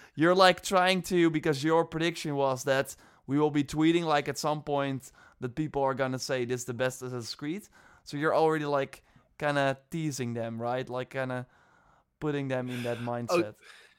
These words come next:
Speaker 2: y-, yes. I think in terms of, like, an Assassin's Creed game,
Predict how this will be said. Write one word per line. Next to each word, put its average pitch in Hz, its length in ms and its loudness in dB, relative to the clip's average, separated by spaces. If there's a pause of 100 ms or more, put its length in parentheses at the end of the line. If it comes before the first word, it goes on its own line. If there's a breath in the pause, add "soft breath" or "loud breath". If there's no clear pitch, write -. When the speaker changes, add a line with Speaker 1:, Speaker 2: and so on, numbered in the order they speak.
(220 loud breath)
Speaker 2:
y-, 127 280 -12 (100)
yes. 143 460 -2 (100)
I 170 200 2
think 220 260 -6
in 151 220 -2
terms 196 400 0
of, 151 140 2
like, 135 260 2
an 117 80 -6
Assassin's 120 720 -4
Creed 131 460 -4
game, 131 420 -2